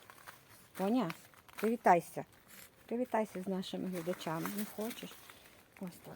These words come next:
дівчатка, бачите? Ось як тут. Ось так. Зараз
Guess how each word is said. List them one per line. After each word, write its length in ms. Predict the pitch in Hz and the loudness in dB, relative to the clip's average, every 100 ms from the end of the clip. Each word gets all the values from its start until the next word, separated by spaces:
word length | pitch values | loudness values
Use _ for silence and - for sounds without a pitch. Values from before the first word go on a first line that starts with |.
| 160 | -14
дівчатка, 540 | 170 - 165 165 - | -16 -12 -12 -12 -14
бачите? 440 | 196 220 - - - - | -10 -10 -10 -14 -14 -10
Ось 240 | 170 - | -10 -10
як 100 | 175 - - | -16 -18 -14
тут. 80 | - - - - - - - - - - - - - - - - - | -12 -12 -12 -14 -16 -18 -18 -20 -20 -18 -10 -8 -8 -16 -20 -20 -12
Ось 280 | 226 226 - - | -8 -8 -8 -10
так. 180 | 185 - - - - - - - - 170 | -10 -10 -14 -14 -16 -18 -20 -20 -18 -12
Зараз 480 | 170 185 190 - - | -10 -8 -8 -12 -16